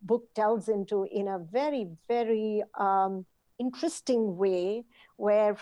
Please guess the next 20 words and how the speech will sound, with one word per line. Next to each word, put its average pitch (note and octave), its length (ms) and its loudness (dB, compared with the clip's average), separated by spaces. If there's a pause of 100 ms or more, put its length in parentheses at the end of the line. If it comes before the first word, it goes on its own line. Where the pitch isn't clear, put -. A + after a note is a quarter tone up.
the G3+ 80 -2
book A3+ 180 -4
is A3+ 120 0
divided G#3+ 480 0
into G#3 240 -4
two C4 180 -4
parts. A3 480 0
You F#3+ 120 0
know, F#3+ 160 -2
there F#3+ 260 0
is, F#3+ 320 -4
uh, F3+ 140 0
the F#3 140 -2
right A#3+ 340 0
brain A#3+ 280 4
part, G#3+ 500 2 (160)
which G#3 220 -2
talks A3 300 -2
about, G3+ 480 0 (380)
uh, G3 400 2